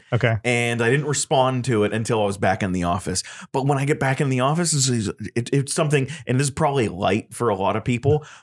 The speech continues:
Speaker 2: but my inbox said, like, seventy-six unread.
Speaker 1: <laughs> That's quite a
Speaker 2: That's a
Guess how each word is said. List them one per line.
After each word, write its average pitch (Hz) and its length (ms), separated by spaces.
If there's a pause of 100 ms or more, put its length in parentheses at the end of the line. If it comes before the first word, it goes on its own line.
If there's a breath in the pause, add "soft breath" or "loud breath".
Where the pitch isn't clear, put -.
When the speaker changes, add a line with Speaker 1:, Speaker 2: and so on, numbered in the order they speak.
(100)
Speaker 2:
but 135 140
my 127 160
inbox 127 540
said, 113 220
like, 98 200
seventy-six 104 760
unread. 85 500 (120)
Speaker 1:
<laughs> - 100
That's 185 340
quite 254 120
a - 20
Speaker 2:
That's - 120
a 117 40